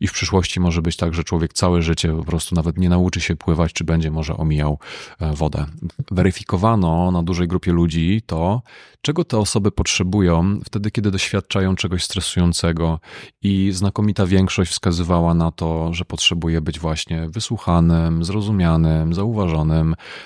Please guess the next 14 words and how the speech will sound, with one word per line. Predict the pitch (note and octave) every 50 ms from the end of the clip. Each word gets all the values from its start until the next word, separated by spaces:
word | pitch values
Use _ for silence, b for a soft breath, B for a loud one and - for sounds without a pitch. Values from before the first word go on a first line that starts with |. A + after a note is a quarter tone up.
| B -
No, | B2
potrzebuje | A2+ C3 - - - C#3 C3 C3 B2 A2+
po | A2+ A2
prostu | F#2+ - G#2+
drugiej | G#2 G#2+ G#2+ G2+ G#2 G2
osoby, | F#2+ - - - F#2+ E2+ F2+
która | - - - F2+ F2
gdzieś | E2 E2+ E2
potowarzyszy. | - - - - - D#2 E2+ D#2+ D#2+ F2+ G2+ - - - G2 F#2 F2+ F2+ B B B B B B B B _ -
Em, | F2+ E2+ E2+ E2+ E2+ E2 E2+ F2 E2+ -
czasem | - G#2 - - G#2 G2
nawet | F#2+ F2+ F2+ F2+ -
takie | - E2+ - - F2+ E2 E2+ E2 C#2+ -
hasło | - - F#2+ E2+ - - F#2+ F2 E2+ -